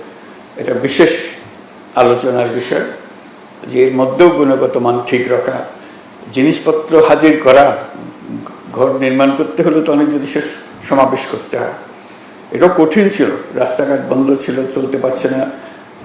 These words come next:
ব্রিজ ভেঙে গেছে, পথে চ-, পথ, রাস্তাঘাট ভেঙে গেছে, এর মধ্যে এই কাজটা করতে হয়েছে। তো আজকে এই যে ছবিগুলো দেখলাম তাতেও ভালো লাগলো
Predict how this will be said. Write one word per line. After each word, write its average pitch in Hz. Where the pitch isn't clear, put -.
ব্রিজ 139
ভেঙে 139
গেছে, 139
পথে 131
চ-, 127
পথ, 131
রাস্তাঘাট 135
ভেঙে 127
গেছে, 117
এর 139
মধ্যে 285
এই 170
কাজটা -
করতে 110
হয়েছে। 104
তো -
আজকে -
এই 123
যে 120
ছবিগুলো 123
দেখলাম 139
তাতেও 131
ভালো 143
লাগলো 139